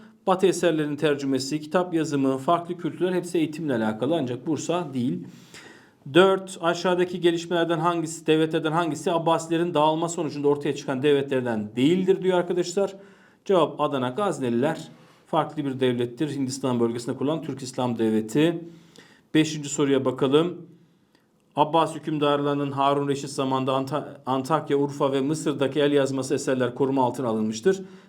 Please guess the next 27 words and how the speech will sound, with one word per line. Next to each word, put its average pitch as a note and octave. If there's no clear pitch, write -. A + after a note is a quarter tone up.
Memun F#3
zamanında D#3+
Yunanca D3+
kitaplar C3+
Arapçaya C3+
çevrilmiştir. D#3
Abbas F3+
halifeleri D#3+
bu E3+
gelişmeleri D3+
aşağıdakilerin D3
hangisinin D3
dolayı C3+
yapmıştır B2
diyor B2+
arkadaşlar. B2+
Zaten G3
burada F3+
eserler, E3+
kitaplar E3+
tamamı E3+
nedir D#3
arkadaşlar? C#3+
Bilim D3
ve C3+
kültür D3+
alanında C#3+